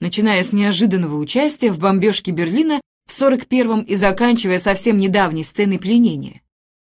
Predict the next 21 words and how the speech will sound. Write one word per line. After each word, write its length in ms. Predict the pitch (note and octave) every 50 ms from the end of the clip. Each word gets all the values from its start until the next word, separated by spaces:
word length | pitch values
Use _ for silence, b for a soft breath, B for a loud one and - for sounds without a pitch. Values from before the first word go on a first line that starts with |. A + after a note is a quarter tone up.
| _ _ _
Рассказал 540 | - F3+ A#3 A#3 - - C4+ C4+ D#4+ E4+ -
почти 380 | - C4+ C4 - - - A#3+
всё, 320 | A#3 - - - F4 F4 - _ _ _ -
лишь 260 | G#3+ A#3 B3 A3+ B3+ -
огибая 500 | G#3+ A3 G3 A3+ G3+ G#3+ A3 G#3 F#3 -
острые 440 | - F#3+ F#3 F#3 - - F#3 G3+
углы 200 | F#3+ F3+ A3+ C#4+
и 140 | D4 - G3+
обходя 420 | G3+ G3 F#3+ - G#3 G3 F#3 F#3 F3
стороной 440 | - - E3 E3+ E3+ F#3+ A3 A#3
некоторые 400 | G#3 F#3+ G3+ F#3 - - F3+ F#3
подробности, 720 | F3+ G3 G3+ G3+ G#3 F#3+ D#3+ C#3 D3 D3+ C#3+ - - - -
которые 340 | - F#3 F3+ F3+ F#3 F#3 F#3
могли 320 | F3 F3 E3+ E3 F#3+ A#3
бы 140 | G#3+ F#3+ F#3
навредить 460 | F#3 F3 F3 F#3 F#3 D#3 F#3 G3 D#3
Беате. 520 | C#3+ D#3+ E3 D#3+ C3+ C3 B2+ - - - - _ _ _ _ _ _ _ _ _ _ _ _ _ _ _ _ -
И 100 | F#3+ F#3+
плешивый, 560 | A3+ A3+ B3 A3+ - - D4+ D4+ B3+ E3+ D#3
обильно 540 | - - F3 F#3 F3+ A3+ D4 C4+ B3+ B3 A#3
потеющий 720 | G#3 G3 F#3+ G3 A#3+ B3+ A#3+ A3 F#3+ - - F3+ D#3+ -